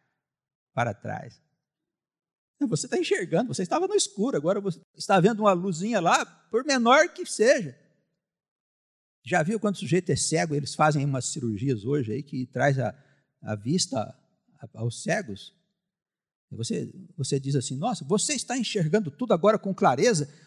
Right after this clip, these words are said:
O cego diz assim, sorrindo, maravilhado: "Não, eu estou vendo uma mancha luminosa."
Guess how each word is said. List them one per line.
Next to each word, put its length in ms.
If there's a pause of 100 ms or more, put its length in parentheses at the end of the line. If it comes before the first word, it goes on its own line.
O 60
cego 360
diz 280
assim, 300 (160)
sorrindo, 760 (120)
maravilhado: 720 (160)
"Não, 260 (100)
eu 80
estou 260
vendo 240
uma 160
mancha 360
luminosa." 840